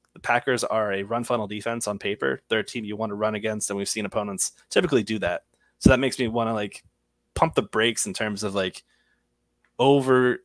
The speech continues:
excitement with Justin Jefferson and K J Osborn despite the plus matchup.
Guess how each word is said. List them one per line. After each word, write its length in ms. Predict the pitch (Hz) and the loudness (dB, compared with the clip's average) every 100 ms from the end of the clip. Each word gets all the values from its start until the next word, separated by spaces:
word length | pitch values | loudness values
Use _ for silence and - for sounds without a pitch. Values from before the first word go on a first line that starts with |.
| - | -4
excitement 520 | 123 - 123 107 123 | 0 4 4 4 0
with 160 | 104 104 | -2 0
Justin 260 | 117 - 127 | 0 0 0
Jefferson 300 | 107 107 101 | 0 -2 -4
and 80 | |
K 100 | - | -4
J 120 | 107 101 | 0 4
Osborn 360 | 104 107 104 | 4 2 -4
despite 280 | 98 - 98 | -4 -4 -4
the 80 | - | -4
plus 240 | - 98 | -4 -4
matchup. 380 | 101 90 95 95 | -4 -8 -6 -8